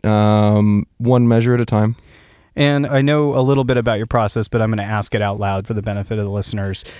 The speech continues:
Speaker 2: I know that you have the intention to eventually record your pieces on a real piano concerto.
Speaker 1: Right. Uh, Sibelius does a very poor job at, uh, sustain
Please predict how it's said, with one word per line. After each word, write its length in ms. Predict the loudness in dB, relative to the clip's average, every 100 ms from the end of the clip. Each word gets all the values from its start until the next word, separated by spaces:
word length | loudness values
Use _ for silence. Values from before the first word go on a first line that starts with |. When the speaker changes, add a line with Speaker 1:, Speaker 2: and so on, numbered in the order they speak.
| -20 -20 -4
Speaker 2:
I 220 | -2 0
know 320 | 0 0 0
that 160 | 0 -2
you 480 | -2 0 0 0
have 340 | 0 -2 -2 -2
the 140 | -2
intention 580 | -2 -2 -2 0 0 -2
to 400 | -2 0 0 0
eventually 600 | -2 0 -2 -2 -2 -2
record 420 | -2 -4 -2 -2 -2
your 120 | -4
pieces 480 | -2 -2 -2 -4 -4
on 340 | -4 -2 -2
a 320 | -2 -4 -4
real 300 | -4 -2 -2
piano 560 | -4 -4 -2 -2 -2 -4 -6
concerto. 680 | -4 -2 -4 -2 -2 -2 -6 -16 _
Speaker 1:
Right. 580 | 0 4 6 6 4 2 2
Uh, 320 | 2 4 4
Sibelius 600 | 2 2 4 4 4 2
does 220 | 2 0
a 40 | 0
very 340 | 0 2 0
poor 300 | -2 0 0
job 460 | 0 0 0 0 -2 -2
at, 260 | 0 -2 -4
uh, 220 | -6 -4 -6 _
sustain 960 | -10 -6 -4 0 2 2 2 2 2